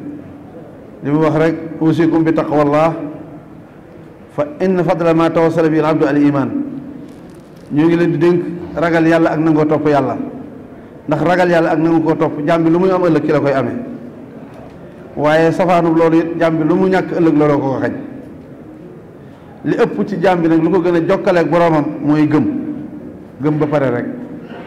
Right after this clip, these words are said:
Nit sax booy wax ak moom, bu dee wax ak yow, te gëmul li nga wax, dala fay bàyyi dem. Boo gëmul li muy wax,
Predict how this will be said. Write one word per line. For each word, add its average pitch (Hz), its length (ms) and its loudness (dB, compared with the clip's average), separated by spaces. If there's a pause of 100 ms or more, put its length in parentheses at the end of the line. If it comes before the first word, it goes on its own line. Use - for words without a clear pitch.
(1000)
Nit 147 120 2
sax 165 200 0
booy 180 140 2
wax 185 200 2
ak - 40 -2
moom, 165 480 0
bu 160 80 0
dee 185 140 4
wax 180 160 2
ak 160 60 0
yow, 165 200 2 (760)
te 175 100 0
gëmul 196 240 4
li 180 80 2
nga 170 100 4
wax, 147 80 0
dala 156 140 2
fay 156 140 2
bàyyi 143 220 2
dem. 135 180 -2 (560)
Boo 170 140 4
gëmul 196 280 2
li 180 60 2
muy 180 140 2
wax, 170 140 2